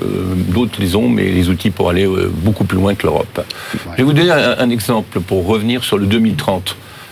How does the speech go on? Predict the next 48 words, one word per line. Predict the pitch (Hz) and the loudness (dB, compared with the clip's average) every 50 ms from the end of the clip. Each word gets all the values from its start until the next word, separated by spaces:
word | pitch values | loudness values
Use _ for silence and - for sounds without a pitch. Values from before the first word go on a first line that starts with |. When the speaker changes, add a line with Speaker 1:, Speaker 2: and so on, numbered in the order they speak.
| - - - | -8 -4 -2
Speaker 1:
Euh, | 98 98 101 98 98 95 - - - - - - - | 0 2 2 2 0 -2 -6 -12 -20 -20 -20 -6 0
nous, | - 139 196 | 2 4 4
on | 196 175 147 | 4 4 2
essaie | 139 123 - - 131 117 | 2 0 0 0 0 0
de | 110 110 | 0 -2
se | 101 | 0
développer. | 95 110 95 98 101 90 92 117 113 135 160 220 - - - - - - - - - - | 0 0 0 0 -2 -2 0 0 0 2 0 -2 -4 -8 -16 -20 -20 -20 -20 -14 -8 -4
On | - 107 104 | -2 0 0
a | 110 107 | 0 2
mis | 104 135 175 180 | 2 2 2 2
en | 170 160 | 2 2
route | 139 123 117 - | 2 0 0 -2
quelque | - 127 104 - 120 | -2 -4 -4 -2 -4
chose | 110 - - 117 110 101 | -2 0 0 0 0 0
avec | 101 98 98 - | 0 0 -2 -2
la | 98 104 | -4 -2
mairie | 107 107 117 | -2 -2 -2
de | 110 - | -4 -2
Paris | - - 107 98 110 110 107 101 - - - - - - - - - - | -4 -4 -2 0 0 0 0 0 -4 -6 -12 -16 -20 -20 -20 -20 -8 -4
en | 90 82 80 78 | -2 0 0 -2
deux | 71 78 101 135 151 | -2 0 2 2 4
mille | 147 147 139 | 4 4 4
dix-neuf, | 123 113 117 98 98 107 131 131 | 4 2 2 0 0 0 0 0
fin | - - 143 | 0 0 0
deux | 135 120 | 2 2
mille | 113 110 104 | 2 0 0
dix-neuf, | 101 87 87 98 95 123 143 - - - - - - - - - - - | 0 0 0 0 0 0 0 -2 -6 -10 -12 -16 -18 -18 -18 -12 -4 -2
et | - 107 101 95 - - - - | 0 0 0 0 -2 -6 -8 -4
on | 127 104 101 | -2 0 0
aura | 110 101 101 95 | 2 0 0 -2
cinq | - - 170 | 0 0 0
mille | 165 160 151 143 | 2 2 2 2
mètres | 135 127 120 - | 2 2 0 -2
carrés | - 113 110 107 | -2 -2 -2 -4
supplémentaires | - - 95 - 104 101 101 104 101 90 - 131 143 147 - - - | -4 -6 -4 -2 -2 0 0 0 0 0 0 0 0 0 -2 -2 0
en | 127 123 123 | 0 2 2
deux | 123 120 | 2 2
mille | 117 117 110 95 | 2 2 2 0
vingt-trois. | 101 98 95 - - 104 92 92 - - - - | 0 -2 -4 -4 -4 -4 -6 -6 -10 -16 -8 -6
Donc | - 92 - - | -6 -4 0 0
on | 123 127 | 2 2
est | 131 123 | 4 4
bien | 110 113 131 160 170 180 202 | 4 4 4 4 4 2 2
dans | 175 - 113 | 0 0 0
les | 117 135 135 | 0 0 -2
Speaker 2:
Mmh. | - 87 | 0 0
Speaker 1:
quatre | - 147 - - - | -2 0 0 -2 -2
ans. | 110 | -4